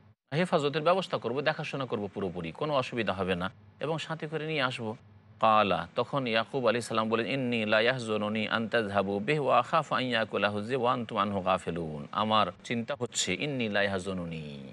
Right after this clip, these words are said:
আমার দুশ্চিন্তা হচ্ছে যে তোমরা তাকে নিয়ে যাবে, ওয়া আখাফু আন ইয়াকুলাহু যিবু, আর আমাকে ভয় লাগছে যে তাকে নেকড়ে বাঘে খেয়ে না নেয়, কারণ ওই এলাকায় নেকড়ে বাঘ অনেক বেশি ছিল।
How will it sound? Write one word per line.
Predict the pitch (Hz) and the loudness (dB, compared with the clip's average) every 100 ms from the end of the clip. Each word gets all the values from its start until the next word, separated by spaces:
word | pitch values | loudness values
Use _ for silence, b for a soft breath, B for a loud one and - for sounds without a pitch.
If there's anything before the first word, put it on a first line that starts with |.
| - - | -16 -8
আমার | 101 95 | -6 -4
দুশ্চিন্তা | 95 - 120 120 135 | -6 -6 -6 -4 -4
হচ্ছে | 135 - 135 - - - - | -4 -6 -8 -10 -20 -20 -4
যে | 107 | -2
তোমরা | 101 113 107 101 | 0 -2 -2 -2
তাকে | 95 - | -2 -2
নিয়ে | 95 107 113 | 0 2 4
যাবে, | 117 113 113 120 - - - - - | 4 4 0 -2 -14 -20 -20 -8 2
ওয়া | 143 | 2
আখাফু | 156 160 135 | 4 0 2
আন | 131 | 0
ইয়াকুলাহু | 127 117 107 107 98 95 | 2 0 0 0 0 0
যিবু, | 92 101 85 - - - - - | -2 -2 -4 -10 -20 -20 -20 0
আর | 95 95 95 - | 2 4 0 -6
আমাকে | - 107 98 98 | -4 -2 -4 -2
ভয় | 107 123 | 2 4
লাগছে | 127 117 - 107 123 - | 4 2 0 0 0 -8
যে | 110 | -6
তাকে | 101 107 - 101 | 0 0 2 0
নেকড়ে | 117 135 117 | 0 0 0
বাঘে | 104 101 101 | 0 0 -2
খেয়ে | - 104 92 | -4 -2 -2
না | 80 76 | -4 -8
নেয়, | 65 65 - - | -10 -12 -16 -10
কারণ | 98 | -6
ওই | 104 107 | -2 0
এলাকায় | 104 98 107 | 0 0 -2
নেকড়ে | 98 95 92 | -4 -4 -2
বাঘ | 90 87 | 0 -2
অনেক | 90 87 | -4 -2
বেশি | 110 - | -2 -2
ছিল। | - 104 | -6 -2